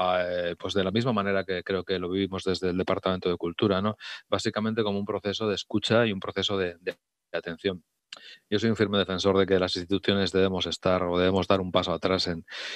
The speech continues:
en esa primera línea de, de, de focos, que no debemos aparar la, acaparar la conversación. Y, y bueno, yo así afronto el encuentro desde esa óptica, con ese objetivo de, de escuchar y de,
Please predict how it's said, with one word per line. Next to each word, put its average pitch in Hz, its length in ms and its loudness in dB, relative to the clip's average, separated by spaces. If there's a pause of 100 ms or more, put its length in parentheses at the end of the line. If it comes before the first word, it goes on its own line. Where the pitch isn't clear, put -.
(100)
en 95 80 0
esa 92 160 4
primera 92 340 2
línea 95 240 0
de, 90 280 2
de, 87 240 0
de 85 140 -2
focos, 101 400 0
que 82 320 -10
no 92 140 -4
debemos 90 300 -4
aparar 90 320 -2
la, 90 200 -4
acaparar 95 440 0
la 87 80 -2
conversación. 87 540 -6 (680)
Y, 101 580 4
y 110 40 -2
bueno, 110 200 -4
yo 92 240 -2 (380)
así 95 300 2
afronto 87 1000 2
el 87 80 0
encuentro 90 460 -2
desde 87 240 -4
esa 92 160 0
óptica, 92 360 -2
con 87 180 -2
ese 90 380 0
objetivo 98 500 2
de, 90 160 0
de 90 80 -8
escuchar 107 460 -2
y 104 80 0
de, 92 280 -2